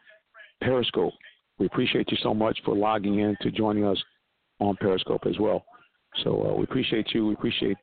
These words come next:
uh, you, uh, joining us here. Uh, I will tell you, those of you who are, are watching here, yep, you called it. That's right. Sean Junior Radio said he called it, that, that Bagley was going, uh, number, uh, two overall,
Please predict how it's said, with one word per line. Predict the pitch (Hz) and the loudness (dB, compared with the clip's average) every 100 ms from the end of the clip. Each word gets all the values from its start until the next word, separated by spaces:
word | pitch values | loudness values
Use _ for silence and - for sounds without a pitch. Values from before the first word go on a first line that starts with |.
| 110 101 | -2 -2
uh, | 104 - _ _ _ _ - | -2 -6 _ _ _ _ -6
you, | 107 104 101 101 | 0 2 4 2
uh, | - 95 92 | 2 0 2
joining | 113 110 104 | 0 2 2
us | - | 0
here. | 117 110 127 _ _ _ _ _ - | 0 0 -4 _ _ _ _ _ -6
Uh, | 107 110 | -2 0
I | |
will | 120 120 | 0 0
tell | 147 147 | 0 2
you, | 127 | 2
those | 117 131 123 | 2 2 2
of | 123 | 2
you | 123 127 123 | 2 2 2
who | 123 113 117 | 2 2 0
are, | - | 0
are | 110 113 | 0 2
watching | 113 120 - 123 | 0 0 -2 -2
here, | 110 113 123 _ _ _ _ 147 | 0 0 -2 _ _ _ _ -2
yep, | 170 | 0
you | 156 | 0
called | 151 180 185 | 0 0 0
it. | 143 | 0
That's | 139 120 | 0 0
right. | 160 151 147 - - | 0 0 -2 -6 -2
Sean | 151 139 | -2 0
Junior | 139 143 | 0 2
Radio | 143 147 143 156 | 2 2 0 0
said | 143 | 0
he | 131 | 0
called | - 151 156 156 | -2 0 0 0
it, | - | 0
that, | 123 110 - | -2 -2 -4
that | 127 | -2
Bagley | 127 135 139 | 0 0 0
was | 135 120 | 0 2
going, | 135 127 131 127 _ - - _ - | 0 2 0 -2 _ -20 -20 _ -2
uh, | 113 113 104 | 2 2 2
number, | 113 135 127 120 117 110 110 - _ - - _ - | 2 2 2 2 2 2 -2 -12 _ -20 -20 _ -4
uh, | - 101 - - | 0 0 -2 -2
two | - 160 156 | 0 0 2
overall, | 123 117 117 117 147 | 2 2 2 2 0